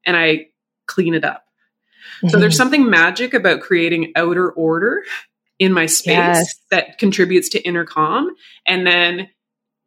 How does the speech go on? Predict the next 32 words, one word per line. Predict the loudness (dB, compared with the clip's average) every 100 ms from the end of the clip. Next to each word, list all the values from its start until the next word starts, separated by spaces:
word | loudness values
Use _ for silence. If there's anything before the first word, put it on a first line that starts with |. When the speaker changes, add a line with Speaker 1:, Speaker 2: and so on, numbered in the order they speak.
| -4
Speaker 1:
the | -2
ten | 0 0 2
minutes | 4 2 0 -2
is | -2
enough, | 0 0 0 -4
because | -6 -2
if | 0
I |
get | 2 2
any | 2 0
lo-, | -2
if | -2
I | -2
go | -2
any | -2 0
longer | 0 -2 -2
than | -2
that, | -2 -2
then | -2
I've | -4 -4
sort | -6
of | -6 -6
lost | 0 0 0 -4 -8
what | -6
I'm | -4 -4
looking | -6 -4 -4
for, | -6 -12
which | -8 -4
is | -2
that | 0 -2 -2 -8
sort | -4
of | -4 -6